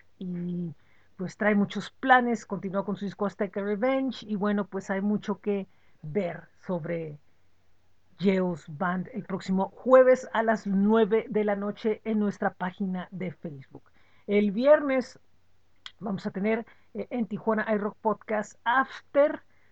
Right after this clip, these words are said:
donde, eh, vamos a tener un programa especial con música de La Cruz, del Jafid Hernández Trío y de, de Mariachi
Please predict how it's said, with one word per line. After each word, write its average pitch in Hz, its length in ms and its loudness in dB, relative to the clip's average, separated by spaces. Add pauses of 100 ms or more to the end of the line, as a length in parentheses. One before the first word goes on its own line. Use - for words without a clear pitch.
(120)
donde, 226 720 2
eh, 202 160 -2
vamos 196 340 -2
a 180 360 -2
tener 208 440 -2
un 208 220 -4
programa 220 960 0
especial 226 840 -4
con 208 180 -2
música 196 440 -4
de 185 120 -8
La 165 200 -14
Cruz, 254 360 -2
del 196 140 -2
Jafid 196 340 -4
Hernández 180 420 -4
Trío 247 340 0
y 214 160 -2
de, 208 280 2
de 190 180 0
Mariachi 190 640 -4